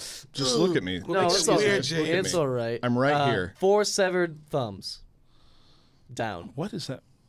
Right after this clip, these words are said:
Speaker 4: Oh. Oh, that's a lot
Speaker 2: 'Cause
Speaker 4: of
Speaker 2: you
Speaker 4: thumbs.
Speaker 2: cut off the thumbs because it's, it
Speaker 3: That's,
Speaker 2: has to
Speaker 3: that's a
Speaker 2: go
Speaker 3: lot
Speaker 2: farther
Speaker 3: of
Speaker 2: down.
Speaker 3: thumbs.
Speaker 4: Uh, what, what
Speaker 3: What?
Speaker 4: James,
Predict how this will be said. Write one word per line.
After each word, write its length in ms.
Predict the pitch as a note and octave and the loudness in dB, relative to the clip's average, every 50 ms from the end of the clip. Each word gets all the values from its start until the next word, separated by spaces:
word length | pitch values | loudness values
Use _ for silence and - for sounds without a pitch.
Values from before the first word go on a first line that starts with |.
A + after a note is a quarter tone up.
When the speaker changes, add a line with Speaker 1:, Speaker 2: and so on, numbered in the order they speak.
| _ - | _ -6
Speaker 4:
Oh. 260 | D#3 C3 A#2+ A2+ - - - _ _ _ - - - | -6 -6 -6 -8 -12 -18 -20 _ _ _ -18 -6 -4
Oh, 160 | E3 G3+ F3 | -2 -2 -2
that's 200 | A#2+ B2 D#3 - | -2 -6 -8 -6
a 60 | G#3 | -6
lot 80 | F3 C#3+ | -4 -4
Speaker 2:
'Cause 100 | F3 D#3+ | -4 -4
Speaker 4:
of 60 | D#3 | -4
Speaker 2:
you 60 | D#3 C#3+ | -4 -6
Speaker 4:
thumbs. 100 | - C3 | -4 -4
Speaker 2:
cut 160 | D#3+ D#3 D3+ | -2 -2 0
off 220 | D3 C#3+ C3 - | -2 -2 -4 -8
the 100 | - A#2+ | -12 -14
thumbs 480 | A2 - - C3 B2 A#2 G#2+ G#2 G2 G2 | -12 -10 -8 -8 -8 -8 -12 -16 -20 -20
because 320 | - - - A#2+ A2 G2+ | -20 -16 -14 -14 -12 -14
it's, 400 | G#2 - - G2+ F#2 - - - | -16 -18 -18 -20 -20 -20 -20 -20
it 80 | - - | -20 -14
Speaker 3:
That's, 240 | G#2 A#2+ C3 C#3 C3 | -10 -8 -8 -6 -6
Speaker 2:
has 140 | B2+ A#2+ B2 | -8 -8 -8
to 60 | A#2+ | -8
Speaker 3:
that's 180 | B2+ A#2 G2+ - | -8 -8 -8 -8
a 20 | |
Speaker 2:
go 60 | A#2 | -8
Speaker 3:
lot 80 | A2+ A2 | -8 -8
Speaker 2:
farther 140 | G#2+ A2 G#2 | -8 -10 -12
Speaker 3:
of 60 | F2+ - | -12 -12
Speaker 2:
down. 280 | G#2 A#2 A#2 A#2 A2 A2 | -10 -8 -8 -8 -8 -10
Speaker 3:
thumbs. 200 | G#2+ G#2 - - - - - - | -12 -14 -14 -14 -16 -18 -16 -8
Speaker 4:
Uh, 260 | - F#3+ E3+ E3+ F#3 - | -2 0 0 0 0 0
what, 300 | - F#3+ G#3 A#3 - - | 0 0 0 -2 -2 -2
what 140 | E3 E3 - | -2 0 0
Speaker 3:
What? 80 | F#3+ A#3+ | 0 -2
Speaker 4:
James, 220 | D4+ - - | -2 -4 -6